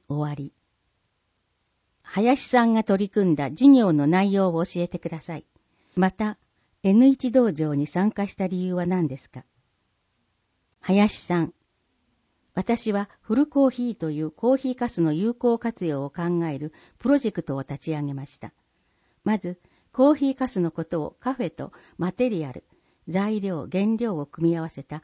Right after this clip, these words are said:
カフェリアルと名付けました。好きなものにゴミが出る状況を減らしたいと思い、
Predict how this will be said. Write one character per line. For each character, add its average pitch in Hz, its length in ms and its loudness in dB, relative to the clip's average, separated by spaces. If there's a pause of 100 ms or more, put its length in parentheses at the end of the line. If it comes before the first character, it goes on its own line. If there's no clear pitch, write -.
(260)
カ 190 120 0
フ 185 80 2
ェ 302 80 4
リ 208 160 2
ア 156 80 0
ル 135 140 -8
と 165 160 0
名 139 120 2
付 156 140 -8
け 160 80 -6
ま 147 140 -6
し - 100 -20
た。 - 140 -14 (840)
好 - 140 -12
き 285 140 6
な 262 120 8
も 175 120 4
の 156 120 2
に 147 240 -2
ゴ 170 140 2
ミ 277 140 6
が 226 120 2
出 160 120 -2
る 147 120 -2
状 180 200 -2
況 175 260 -2
を 165 80 -2
減 165 140 -6
ら 190 100 -6
し - 100 -14
た 190 120 -4
い 175 80 -6
と 175 160 -6
思 165 180 -4
い、 - 80 -10